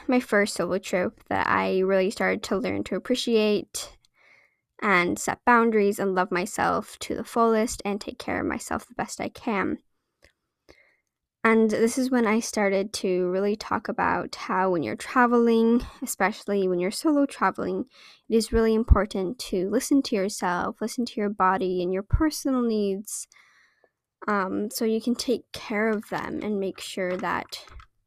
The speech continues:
you are able to enjoy your trip to the fullest.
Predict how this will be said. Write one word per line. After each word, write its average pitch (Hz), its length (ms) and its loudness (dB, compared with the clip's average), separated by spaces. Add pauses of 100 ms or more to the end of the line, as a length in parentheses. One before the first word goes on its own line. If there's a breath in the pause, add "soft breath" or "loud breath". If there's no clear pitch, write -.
(520)
you 208 400 -4
are 190 140 -4
able 185 320 -4
to - 180 -10
enjoy 208 400 0
your 254 180 4
trip 233 280 -10
to - 100 -6
the 208 120 -2
fullest. - 800 -6